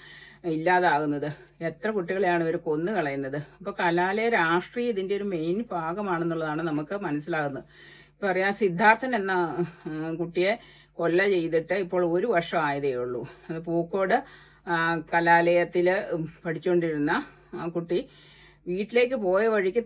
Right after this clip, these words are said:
തിരിച്ചു വിളിച്ചിട്ടാണ് അതിനെ ഇതുപോലെ ഉപദ്രവിച്ച്, മൂന്ന് ദിവസത്തേന് അവിടെ പഞ്ഞമിട്ട് അതിനെ ഉപദ്രവിക്കാൻ തന്നെ മാക്സിമം ഉപദ്രവിച്ച് അതിനെ കൊന്നു കളഞ്ഞത്. ഇപ്പോൾ അത് കഴിഞ്ഞ്, ഇപ്പോൾ കഴിഞ്ഞ ദിവസമാണ് കോട്ടയത്ത് നമ്മളൊരു സംഭവം കേട്ടത്.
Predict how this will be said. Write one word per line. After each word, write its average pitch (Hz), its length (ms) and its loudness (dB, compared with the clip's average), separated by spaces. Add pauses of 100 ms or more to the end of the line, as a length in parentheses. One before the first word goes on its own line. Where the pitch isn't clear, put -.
തിരിച്ചു 208 340 0
വിളിച്ചിട്ടാണ് 208 580 0
അതിനെ 175 240 2
ഇതുപോലെ 185 520 0
ഉപദ്രവിച്ച്, 185 460 0
മൂന്ന് 220 520 0
ദിവസത്തേന് 214 640 0
അവിടെ 180 200 -2
പഞ്ഞമിട്ട് 185 720 0 (300)
അതിനെ 170 400 0
ഉപദ്രവിക്കാൻ 202 560 0
തന്നെ 208 120 -2
മാക്സിമം 208 420 -2
ഉപദ്രവിച്ച് 180 500 -4
അതിനെ 170 200 -2
കൊന്നു 170 300 -2
കളഞ്ഞത്. 120 380 -8 (840)
ഇപ്പോൾ 233 240 2
അത് 220 160 4
കഴിഞ്ഞ്, 240 280 4
ഇപ്പോൾ 208 520 0
കഴിഞ്ഞ 196 260 2
ദിവസമാണ് 196 540 0
കോട്ടയത്ത് 190 720 2
നമ്മളൊരു 175 380 2
സംഭവം 170 460 2
കേട്ടത്. 165 360 0